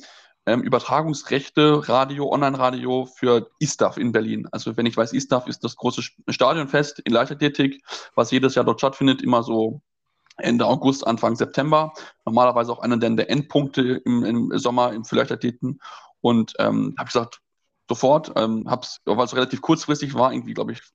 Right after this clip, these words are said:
vier Tage vorher, hab ich so gesagt, „Mach ich sofort“, bin rübergefahren, hab dann mit dem Kollege Konrad Oeckel damals das zusammen gemacht, irgendwie drei oder vier <clears throat> Stunden im, im Sportradio.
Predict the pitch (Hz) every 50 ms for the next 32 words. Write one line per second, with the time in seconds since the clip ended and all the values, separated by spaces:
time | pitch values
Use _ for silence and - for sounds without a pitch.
0 | _ _ _ _ _ _ - 135 135 - 120 123 123 120 - - 123 123 135 143
1 | 143 147 156 160 - - - - - - - - _ - - 123 131 123 113 113
2 | 110 113 113 120 127 113 - 120 113 - 123 139 143 143 139 123 117 113 135 139
3 | 151 139 135 131 - - 139 135 127 147 - - - 117 120 120 113 117 - 117
4 | 113 113 110 - 120 113 120 123 120 113 113 113 113 113 - - - - - -
5 | _ - - 131 131 127 131 - - 135 135 180 170 165 135 135 139 139 139 139
6 | 139 135 - 135 123 - - - - _ - - 120 123 127 143 135 - 123 123
7 | 139 160 - - 123 117 123 120 123 120 117 - - - 113 123 135 131 - -
8 | - 127 147 135 - - _ _ _ 139 - 139 143 123 123 123 - - - -
9 | - - - - 101 117 - - - 131 139 - 131 123 127 131 127 131 135 139
10 | 139 139